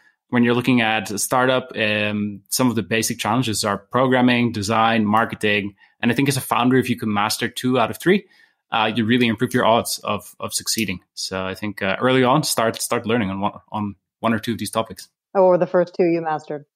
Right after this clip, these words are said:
Speaker 1: I started focused more on the marketing side of things and later on, uh, more programming. And I've been reading about programming and how to market startups, uh, since I was about thirteen or so.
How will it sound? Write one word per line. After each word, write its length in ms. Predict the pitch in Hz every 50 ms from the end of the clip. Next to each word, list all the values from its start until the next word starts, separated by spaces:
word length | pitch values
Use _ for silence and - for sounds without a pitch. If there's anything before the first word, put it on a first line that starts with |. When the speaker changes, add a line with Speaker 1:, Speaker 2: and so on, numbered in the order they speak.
| _ _ _ -
Speaker 1:
I 120 | - 147
started 440 | 147 147 - - 151 170 202 208 202
focused 320 | - - 151 139 156 - -
more 240 | 131 131 131 -
on 120 | - 123 113
the 40 | 104
marketing 360 | 98 104 123 143 - 147 143
side 160 | 139 143 135
of 80 | 135 -
things 240 | 151 151 151 -
and 320 | - - 120 117 113 110 104
later 280 | 110 117 117 117 113
on, 280 | 117 110 107 107 110 107
uh, 300 | - - 104 104 104 104
more 380 | 110 110 110 110 110 110 107 104
programming. 680 | - - 110 110 101 107 98 95 90 87 87 85 - -
And 480 | - - 101 101 101 101 98 98 98
I've 160 | 101 98 92
been 160 | - 104 98 90
reading 240 | 98 101 101 104
about 380 | 104 92 107 98 98 - - -
programming 720 | - 117 117 117 117 117 110 110 107 107 107 110 107 -
and 840 | - - 98 98 98 104 104 110 110 110 110 110 110 110 104 101 101 - - - -
how 180 | - - 110
to 120 | 107 - 107
market 380 | 104 101 110 117 - 117 -
startups, 640 | - - - 180 196 147 107 - - - - - -
uh, 260 | - - - 57 - -
since 380 | - - - - - - -
I 40 | -
was 100 | 107 -
about 220 | - 107 101 - -
thirteen 340 | 113 107 - 117 113 104
or 60 | 95 95
so. 180 | - 104 95